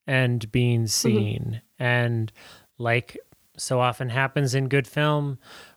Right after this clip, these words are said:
Speaker 1: once he becomes known and once he gets what he wants, you know, he gets to go on the late night talk show, he gets to be seen as a comedian, like, attaining that which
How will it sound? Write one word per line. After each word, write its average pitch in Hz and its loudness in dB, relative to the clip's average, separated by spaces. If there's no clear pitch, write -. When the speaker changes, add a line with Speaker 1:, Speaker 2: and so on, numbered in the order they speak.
Speaker 1:
once 139 0
he 139 0
becomes 139 0
known 151 0
and 127 0
once 123 0
he 123 -2
gets 147 0
what 127 0
he 131 0
wants, 135 -2
you 120 -2
know, 123 0
he 123 0
gets 120 -4
to 135 -6
go 120 -2
on 143 0
the 131 2
late 131 0
night 127 0
talk 135 -2
show, 123 0
he 135 -6
gets 127 0
to 139 -2
be 117 0
seen 135 0
as 123 0
a 123 0
comedian, 123 -2
like, 117 -2
attaining 131 -2
that 127 -2
which - -2